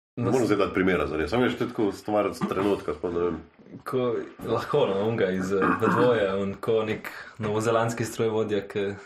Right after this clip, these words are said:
Speaker 1: dela ču, ču, ču.
Speaker 2: Oj, oj, ja, ja, ja, no, recimo, ja, mislim.
Speaker 1: Ampak to, to je čisti, mislim, za serijo V dvoje, recimo, to je večinoma impro,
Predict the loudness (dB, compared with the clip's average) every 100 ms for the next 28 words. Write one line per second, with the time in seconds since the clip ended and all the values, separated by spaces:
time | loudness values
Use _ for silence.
0 | -20 -16 -6 -2 0 -2 -2 2 4 6
1 | 6 6 6 6 6 6 6 4 4 2
2 | 2 2 2 4 4 4 0 -6 -8 -10
3 | -12 -6 -4 -2 -2 -6 -8 -2 2 2
4 | 4 4 4 2 4 4 2 0 -2 -2
5 | 0 2 2 0 2 4 2 2 4 4
6 | 4 4 4 2 0 -2 0 0 0 -6
7 | -14 -18 -20 _ -4 -2 0 2 4 4
8 | 2 2 2 0